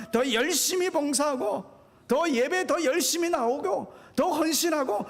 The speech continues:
더 많이 헌금할게요." 이런 조건을 붙일 때도 있습니다. 또 여러 봉사를 하면서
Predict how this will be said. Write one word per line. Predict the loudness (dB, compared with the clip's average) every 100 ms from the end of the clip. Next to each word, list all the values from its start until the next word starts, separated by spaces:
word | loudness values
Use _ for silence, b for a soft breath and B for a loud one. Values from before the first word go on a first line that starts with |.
| B
더 | -2
많이 | 0 0 0
헌금할게요." | 0 0 0 0 0 0 0 0 B -4
이런 | 0 0 0
조건을 | -2 -2 -4 -2 0 0 -2 -6 -8 -4
붙일 | 0 0 0
때도 | 0 0 0
있습니다. | 0 0 0 -2 -8 -12 -20 -20 -20 -20 B B -2
또 | 0 0
여러 | 0 0 0 0
봉사를 | 0 0 0 -2 -2
하면서 | -2 -2 -2 -4 -4 -8